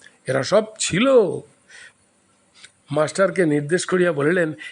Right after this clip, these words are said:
"একে জিজ্ঞাসা করো কেমন বিজয় আর কেশবকে বললুম, মায়ে ঝিয়ে মঙ্গলবার, আর জটিলে কুটিলে না থাকলে লীলা পোষ্টাই হয় না।" এই সব কথা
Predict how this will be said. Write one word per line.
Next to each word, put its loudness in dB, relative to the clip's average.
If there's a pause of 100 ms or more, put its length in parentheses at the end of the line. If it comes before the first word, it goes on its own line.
(100)
"একে 0
জিজ্ঞাসা 0
করো 4
কেমন -2
বিজয় 2
আর 0
কেশবকে 0
বললুম, 2 (340)
মায়ে 2
ঝিয়ে 0
মঙ্গলবার, 0 (540)
আর -4
জটিলে 0
কুটিলে 0
না 0
থাকলে -2 (240)
লীলা 0
পোষ্টাই -2
হয় 4
না।" 2 (520)
এই 2
সব -6
কথা -6